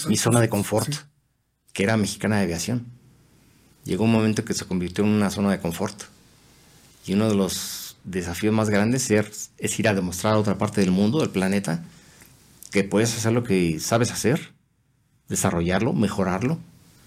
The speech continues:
Speaker 1: y hacerlo con destreza y con maestría. Porque si a-, allá, ¿eh?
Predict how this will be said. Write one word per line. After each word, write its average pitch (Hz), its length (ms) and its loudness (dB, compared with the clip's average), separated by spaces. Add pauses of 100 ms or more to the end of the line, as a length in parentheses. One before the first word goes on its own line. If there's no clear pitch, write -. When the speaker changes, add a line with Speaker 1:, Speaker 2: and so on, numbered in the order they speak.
(680)
Speaker 1:
y 92 160 -2
hacerlo 110 320 2
con 92 380 2
destreza 110 400 2
y 123 40 2
con 98 140 2
maestría. 107 440 0 (920)
Porque - 200 -4
si - 180 -2
a-, 80 160 -4
allá, 110 400 2
¿eh? 101 200 2